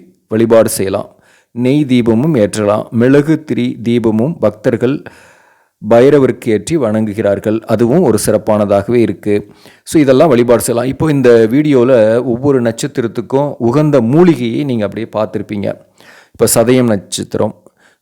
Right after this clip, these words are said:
கருநொச்சி மூலிகை செடி. இந்த மூலிகை செடியை வச்சு நம்ம வாழ்க்கையில எப்படி முன்னேறுது? நீங்க வந்து எந்த நட்சத்திரன்றது, அதுக்கான மூலிகை என்ன, மூலிகை செடி என்ன என்பதை நீங்க பார்த்து வச்சுக்கங்க. இந்த வீடியோவுல உங்களுக்கு வந்து தெளிவா அந்த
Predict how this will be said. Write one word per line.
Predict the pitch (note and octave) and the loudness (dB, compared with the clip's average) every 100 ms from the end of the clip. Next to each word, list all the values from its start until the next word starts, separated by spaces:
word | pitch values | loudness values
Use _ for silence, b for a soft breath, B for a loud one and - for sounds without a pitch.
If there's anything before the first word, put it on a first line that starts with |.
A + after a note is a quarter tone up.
| - | -2
கருநொச்சி | C3 C3 A#2 G#2+ - A2 - B B B B _ - | 2 4 2 -2 -6 -8 -10 B B B B _ -4
மூலிகை | A#2 B2 A2 - | 0 2 0 -4
செடி. | F#2 G#2 - _ _ _ _ _ _ C3+ | -8 -10 -12 _ _ _ _ _ _ 0
இந்த | D3+ C#3+ B2 | 2 2 4
மூலிகை | F3+ F#3+ E3+ F3 | 2 4 2 0
செடியை | C3 A#2 G#2+ | -4 -2 -4
வச்சு | - D#3+ | -6 -6
நம்ம | A#2 G2+ | -2 -2
வாழ்க்கையில | G#2 G#2 G#2+ | -2 -4 -8
எப்படி | F#2 G2+ | -6 -6
முன்னேறுது? | F#2+ G2 F#2+ - - B2 | -4 -4 -4 -10 -4 0
நீங்க | C#3 C3 | 2 2
வந்து | A2+ C3 A2 | 2 0 0
எந்த | A#2 G#2 | 0 -2
நட்சத்திரன்றது, | G2 A#2+ - A2+ G#2 G#2+ D3 | -2 -4 -2 -2 -2 -2 0
அதுக்கான | C3 A2+ A#2 A2+ A2+ | 0 0 0 0 0
மூலிகை | C#3+ C#3 B2+ G#2+ | 2 2 0 0
என்ன, | A#2 A#2+ B2 B B B B | 0 0 -2 B B B B
மூலிகை | C3 C3+ C3 | 2 4 2
செடி | A2 A2+ A2+ | 0 -2 0
என்ன | G#2+ A#2+ | 0 0
என்பதை | A2 G2 B2+ B2 | 0 0 -2 -2
நீங்க | G#2 D3 G3 B B B B - | -2 -2 -4 B B B B 0
பார்த்து | B2 A#2+ A2 | 0 2 0
வச்சுக்கங்க. | G2+ A#2 G2+ G2+ B2 - - | -2 -4 -4 -4 -4 -8 -6
இந்த | A2 A2 | -2 0
வீடியோவுல | A2+ G#2+ F#2+ G#2 D3 - - _ A#2+ | 2 2 2 2 2 -2 -14 _ -4
உங்களுக்கு | A#2+ G#2 G#2+ | -2 0 -2
வந்து | B2+ B2 | -2 0
தெளிவா | A2+ B2+ C3 | 2 2 2
அந்த | G#2+ | 0